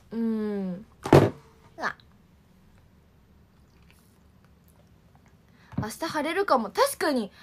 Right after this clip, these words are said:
明日晴れるかもしれん。痛かっ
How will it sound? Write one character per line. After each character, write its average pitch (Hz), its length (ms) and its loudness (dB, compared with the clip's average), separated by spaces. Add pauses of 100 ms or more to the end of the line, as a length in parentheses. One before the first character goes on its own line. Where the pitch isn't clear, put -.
(220)
明 269 60 -8
日 302 160 -6
晴 302 240 -2
れ 359 40 2
る 403 120 4
か 392 100 0
も 254 140 2
し 240 160 -4
れ 214 100 -4
ん。 196 100 -8 (1500)
痛 320 140 -8
か 262 160 -2
っ 247 80 -4